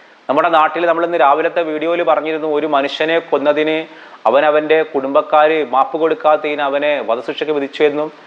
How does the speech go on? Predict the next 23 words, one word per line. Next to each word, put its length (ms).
അല്ലെങ്കിൽ 380
അവ-, 160
മ-, 360
മറ്റൊരു 400
കേസിൽ 520
വീട്ടുകാർ 520
മാപ്പ് 360
കൊടുത്തത് 340
കൊണ്ട് 240
മാത്രം 460
രക്ഷപ്പെട്ടൊരു 640
കഥ. 180
നല്ല 500
ശക്തമായ 720
ശിക്ഷ. 300
ഇനി 200
ഒരിക്കൽ 480
പോലും 480
ജയിലിൽ 420
നിന്ന് 180
പുറത്തിറങ്ങാത്ത, 960
ജാമ്യം 580
പോലും, 340